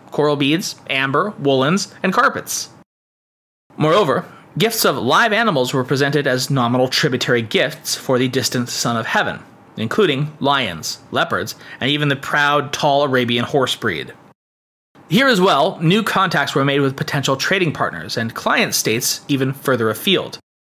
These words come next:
including merchants from as far as the great cities of the East African coasts, such as Mogadishu, Brana, and Malindi. These African traders were persuaded by Zheng He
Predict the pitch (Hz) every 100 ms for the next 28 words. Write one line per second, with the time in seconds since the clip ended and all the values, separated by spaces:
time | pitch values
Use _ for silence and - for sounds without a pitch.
0 | _ 170 - 302 247 151 151 175 185 170
1 | - 160 143 - - 185 202 175 135 117
2 | 160 185 - 180 180 170 - 135 139 -
3 | 190 - - 170 - - 139 - 202 113
4 | - - - - - 135 139 135 - 135
5 | 127 160 190 - 95 - - - - 151
6 | 175 120 - - - 120 120 - 123 147
7 | 170 113 92 - - - - - - -
8 | _ 196 190 180 220 208 185 - 214 170
9 | - 156 156 156 - - 247 214 156 156
10 | 131 135 127 208 127